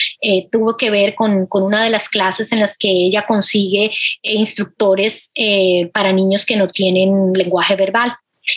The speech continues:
y los preparan para recibir los sacramentos. Entonces, es, es un mundo en el que si no te toca porque no tienes una realidad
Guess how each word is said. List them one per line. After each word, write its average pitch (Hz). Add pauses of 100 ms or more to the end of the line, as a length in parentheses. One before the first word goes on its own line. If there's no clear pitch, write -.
(160)
y 214
los 214
preparan 190
para 196
recibir 190
los 175
sacramentos. 190 (360)
Entonces, 214
es, 220
es 233
un 247
mundo 262 (340)
en 220
el 202
que 196
si 208
no 214
te 262
toca 254
porque 214
no 190
tienes 214
una 226
realidad 196